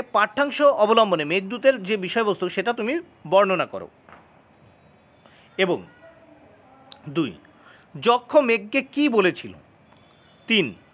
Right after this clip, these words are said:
মেঘকে দূত হিসেবে নির্বাচন করার জন্য যক্ষের আবেদন বর্ণনা করো। এখানে এই তিনটি প্রশ্নের ভিতরে একটি তোমরা কমন পেয়ে যাবে। বন্ধুরা, প্রত্যেকটি প্রশ্ন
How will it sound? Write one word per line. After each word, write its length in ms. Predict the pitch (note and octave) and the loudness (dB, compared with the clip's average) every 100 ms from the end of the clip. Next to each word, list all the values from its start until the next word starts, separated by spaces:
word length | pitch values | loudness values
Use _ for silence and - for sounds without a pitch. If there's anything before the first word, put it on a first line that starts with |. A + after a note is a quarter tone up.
| _ _ | _ _
মেঘকে 400 | D#3+ G#3+ A#3 G#3+ C#4+ | 0 2 2 0 -2
দূত 180 | G3+ B3+ A#3+ | -2 -4 -6
হিসেবে 260 | B3+ B3 F3+ F#3 | -2 0 2 0
নির্বাচন 360 | G3 G#3+ G#3+ A#3 G#3 | 2 2 0 -4 0
করার 220 | G3 G#3 | 2 2
জন্য 160 | F3+ D#3 E3 D3 | -2 -4 -4 -2
যক্ষের 400 | F#3+ F#3+ - C#4 C4+ D#3 | -2 -2 0 0 0 0
আবেদন 340 | E3+ G#3 E3+ D3+ C4 _ - - C#3 C#3+ | 2 2 -2 -4 -8 _ -20 -18 -4 2
বর্ণনা 380 | E3+ E3 C#3+ B2 | 4 2 -4 -6
করো। 120 | C3 - | -8 -10
এখানে 200 | F#3 B3 A#3+ | -4 -2 -2
এই 60 | G3+ | -6
তিনটি 220 | A#3 A#3 G#3 | -8 -6 -8
প্রশ্নের 340 | D#3+ D#3 D#3+ C#3 | -10 -10 -10 -10
ভিতরে 200 | C3+ D3 B2+ | -8 -8 -8
একটি 180 | - G#3 F3+ | -8 -6 -4
তোমরা 200 | C3+ C3 - | -2 -2 -2
কমন 240 | C#3+ D3+ D3 | -4 -2 -6
পেয়ে 200 | C3 B2 | -6 -8
যাবে। 180 | A#2 G#2+ - - - - - - - - - - | -8 -12 -16 -20 -20 -20 -20 -20 -20 -20 -10 -4
বন্ধুরা, 240 | G3 A#3+ - _ | -2 -2 -4 _
প্রত্যেকটি 500 | D4+ D#4 - E4 A#3 B3+ | -4 -2 -4 -4 -2 -4
প্রশ্ন 200 | C4 - | -4 -2